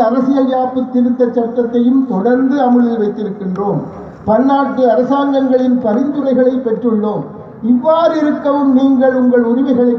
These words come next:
கேட்கின்றீர்கள் என்றால் நீங்கள் பயங்கரவாதிகள் தானே என்பதுதான்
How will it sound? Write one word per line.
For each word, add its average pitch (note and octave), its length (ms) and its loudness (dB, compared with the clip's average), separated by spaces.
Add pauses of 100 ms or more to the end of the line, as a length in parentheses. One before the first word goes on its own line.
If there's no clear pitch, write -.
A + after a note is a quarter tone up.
கேட்கின்றீர்கள் A3 760 -2
என்றால் B3 360 0
நீங்கள் B3 280 2
பயங்கரவாதிகள் A#3+ 840 2
தானே B3+ 240 2 (560)
என்பதுதான் C4+ 540 -2